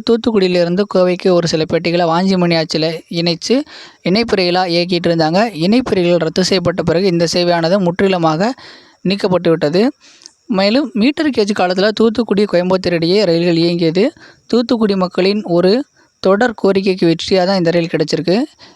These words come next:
இந்த ரயிலானது தூத்துக்குடியிலிருந்து வாரம் இருமுறை இயக்கப்படுகிறது.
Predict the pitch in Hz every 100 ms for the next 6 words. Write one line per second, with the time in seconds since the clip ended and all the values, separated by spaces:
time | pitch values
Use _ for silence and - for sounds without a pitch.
0 | - 190 254 233 202 185 170 202 208 285
1 | 277 240 196 180 185 190 160 185 214 165
2 | 190 190 196 175 170 165 156 156 156